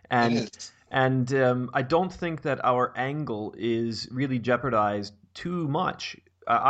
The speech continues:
Speaker 1: I, I didn't have too much difficulty in rating this book according to our angle. Um,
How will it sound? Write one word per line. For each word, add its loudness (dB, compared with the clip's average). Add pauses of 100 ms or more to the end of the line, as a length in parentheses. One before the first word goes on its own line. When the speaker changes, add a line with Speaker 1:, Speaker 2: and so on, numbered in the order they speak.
(200)
Speaker 1:
I, 4
I 6
didn't -4
have -6 (120)
too -6
much -4
difficulty -10 (320)
in -6
rating -2
this -6
book -4
according -2
to -2
our 0
angle. -6
Um, 2